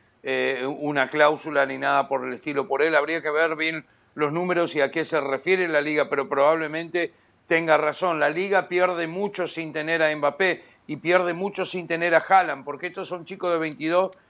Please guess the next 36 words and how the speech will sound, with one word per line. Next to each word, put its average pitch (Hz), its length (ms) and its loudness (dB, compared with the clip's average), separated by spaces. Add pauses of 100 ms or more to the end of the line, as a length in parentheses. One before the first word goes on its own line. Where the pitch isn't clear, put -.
(180)
veintitrés 160 580 -2
años 190 240 2
que 165 80 -2
van 170 160 2
a 170 80 0
competir 156 400 -4
por 165 140 0
el 151 100 0
Balón 160 340 2
de 170 60 -2
Oro, 190 380 0 (240)
lo 160 120 2
que 151 120 -2
todo 175 180 2
el 170 60 -2
mundo 185 260 -2
quiere, 175 180 -2
va 170 120 6
a 170 60 2
querer 170 260 -2
ver 170 160 0
jugar 165 280 -2
una 170 200 -2
vez 165 100 0
que 165 100 -6
ya 160 120 -2
no 156 80 -4
estén 156 240 -4
Messi 165 420 -4 (240)
y 156 180 -4
Cristiano, 151 720 2 (220)
y 160 140 -4
no 165 180 0
tienen 185 400 -2
una 175 220 2
figura 165 640 2